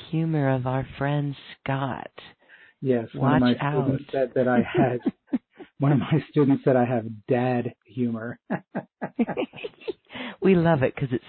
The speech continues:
Speaker 1: sneaks up on ya. It does. We could be really serious and then boom, it's wonderful. That's what we love. Okay, you're gonna work with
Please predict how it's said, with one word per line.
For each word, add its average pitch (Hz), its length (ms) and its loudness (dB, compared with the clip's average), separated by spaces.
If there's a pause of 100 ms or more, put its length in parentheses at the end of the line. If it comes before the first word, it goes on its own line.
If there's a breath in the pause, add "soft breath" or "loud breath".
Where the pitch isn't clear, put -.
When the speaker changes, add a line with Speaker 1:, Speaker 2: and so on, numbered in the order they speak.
Speaker 1:
sneaks 175 300 -2
up 156 200 -2
on 117 200 -4
ya. 95 180 -6 (500 soft breath)
It 123 140 -6
does. 120 360 -4 (440 loud breath)
We 135 80 -2
could 127 180 -8
be 131 120 0
really 123 320 0 (120)
serious 151 460 0
and 120 120 -4
then 120 200 -2
boom, 240 580 -2 (640 soft breath)
it's - 160 -12
wonderful. 117 800 -4 (420)
That's 135 240 0
what 143 120 -4
we 135 120 -2
love. 107 380 0 (1400 soft breath)
Okay, 131 1080 -2 (320)
you're 156 240 -2
gonna 233 220 0
work 139 340 -4
with 147 140 -2